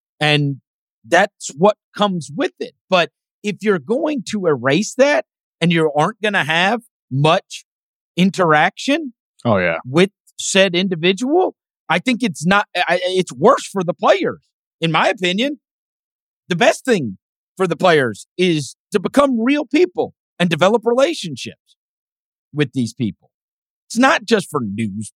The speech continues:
Speaker 1: breaking and all that stuff. It's the coverage of the team day in and day out for the fans that care about it the most. And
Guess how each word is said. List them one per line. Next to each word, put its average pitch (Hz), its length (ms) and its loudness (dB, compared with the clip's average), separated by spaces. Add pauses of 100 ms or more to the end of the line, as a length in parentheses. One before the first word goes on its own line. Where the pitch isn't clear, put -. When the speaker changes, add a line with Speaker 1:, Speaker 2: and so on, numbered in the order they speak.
Speaker 1:
breaking 110 600 -4
and 98 100 0
all 101 200 0
that 95 260 -2
stuff. 143 400 0
It's - 380 -4 (400)
the 202 80 0
coverage 233 480 0
of 185 160 -4
the 180 60 -4
team 240 420 -2 (160)
day 196 260 2
in 196 320 0
and 165 160 -2
day 185 260 2
out 208 300 -2 (260)
for 208 240 2
the 190 140 -4
fans 170 540 -4
that - 160 -6
care 175 200 0
about 170 280 2
it 151 120 -6
the 156 80 -4
most. - 580 -2 (800)
And 160 480 2